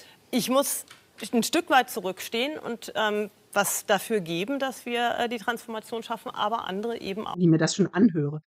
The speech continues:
Speaker 2: Also mir wurde vom Chat versprochen, ihr würde es zur Sache gehen. Stimmt nicht.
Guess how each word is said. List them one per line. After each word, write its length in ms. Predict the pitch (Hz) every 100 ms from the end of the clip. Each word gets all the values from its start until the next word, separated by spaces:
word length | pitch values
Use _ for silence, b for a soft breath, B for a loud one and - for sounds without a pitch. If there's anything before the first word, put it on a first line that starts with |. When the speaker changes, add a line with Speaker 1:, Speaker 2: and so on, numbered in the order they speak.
| _ _
Speaker 2:
Also 200 | 196 214
mir 200 | 254 339
wurde 200 | 330 330
vom 160 | 269 214
Chat 260 | 233 247
versprochen, 460 | - 233 - 220 233
ihr 140 | 202
würde 160 | 196 196
es 100 | 196
zur 120 | -
Sache 280 | 170 180 247
gehen. 300 | 240 240 240 240 _ _ _ _ _ _ _ _ _ _ _ _
Stimmt 320 | - 226 240
nicht. 320 | 240 226 220